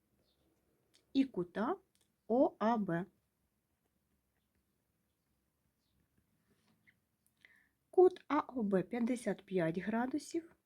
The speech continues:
кут О А Б дев'яносто градусів. Отже, разом сто сорок п'ять. Варіант А.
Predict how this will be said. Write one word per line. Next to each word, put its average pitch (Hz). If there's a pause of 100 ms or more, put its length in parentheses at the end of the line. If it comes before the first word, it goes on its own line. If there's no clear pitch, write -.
(320)
кут 233
О 208
А 170
Б 254
дев'яносто 190
градусів. 196 (1600)
Отже, 185
разом 294
сто 349
сорок 277
п'ять. 202 (260)
Варіант 190
А. 220